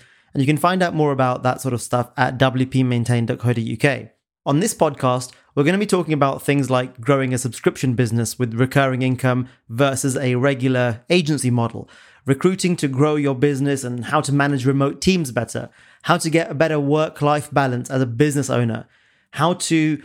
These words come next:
uh, look after your own and your team's mental health in, in this remote working environment that we found ourselves in, especially this last year after living through covid and the pandemic,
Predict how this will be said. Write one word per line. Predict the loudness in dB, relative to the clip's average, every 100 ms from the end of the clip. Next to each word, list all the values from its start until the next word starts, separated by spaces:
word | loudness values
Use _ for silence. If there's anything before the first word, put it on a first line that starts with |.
| -14 _
uh, | 0
look | 2 2
after | 0 0 -2
your | 0 2 2 0
own | 0
and | 0
your | -2
team's | -2 0 2 2 2
mental | 2 2 0
health | 2 0 0
in, | -2 0
in | 0
this | 0 0 -4 0
remote | 2 2 2
working | 2 0 2 0
environment | 2 2 2 0 -2 -4
that | -4
we | -2
found | 2 2 2
ourselves | 0 0 0 0
in, | -2
especially | -2 -2 -2 0 0
this | 2 0
last | 0 0 0
year | 0 0 -4 -16 _ _ _
after | -2 -2 2
living | 0 2 -2
through | -4 -2 0 0 -2
covid | -2 -2 0 -2 -2
and | -2
the |
pandemic, | 0 0 2 0 -2 -10